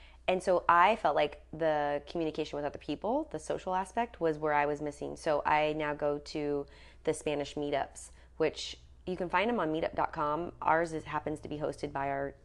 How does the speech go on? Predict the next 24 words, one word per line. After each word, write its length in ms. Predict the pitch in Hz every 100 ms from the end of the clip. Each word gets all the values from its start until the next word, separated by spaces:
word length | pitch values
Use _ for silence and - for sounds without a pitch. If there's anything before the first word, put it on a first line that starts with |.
| -
our 320 | 147 139 139 -
Culture 260 | - 160 -
and 100 | 143
Language 260 | 139 160 -
Center, 280 | 180 202
by 180 | 202 147
our, 320 | 143 143 143 - - -
um, 240 | 160 151
Spanish 420 | 147 156 151 -
school. 540 | - - - 196 240 - - - - - - -
And 560 | 185 180 170 165 160 156 - - - - - - -
they 540 | 180 190 185 180 165 -
post 320 | - 208 202 196
'em 120 | 170
for 200 | 156 -
everyone, 540 | 139 156 175 202 233
but 180 | 233 170
it's 160 | 156 156
also, 200 | 143 147
like, 180 | 139 139
the 80 | -
students 440 | - 143 156 160
are 80 | 170
there. 280 | 175 190